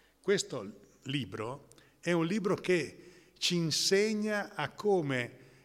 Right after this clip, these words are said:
nella palestra di una filosofia con la F minuscola e radicalmente critica, la questione della verità è un problema di difficilissima maneggiabilità.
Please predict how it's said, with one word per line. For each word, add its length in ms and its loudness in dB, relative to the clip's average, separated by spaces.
nella 320 2
palestra 920 2
di 140 -6
una 180 0
filosofia 560 -2
con 140 -2
la 180 2
F 200 -2
minuscola 680 -4
e 180 6
radicalmente 720 0
critica, 600 -8
la 140 -4
questione 380 2
della 200 2
verità 480 0
è 120 2
un 140 -2
problema 460 0
di 180 -6
difficilissima 1080 -2
maneggiabilità. 880 -6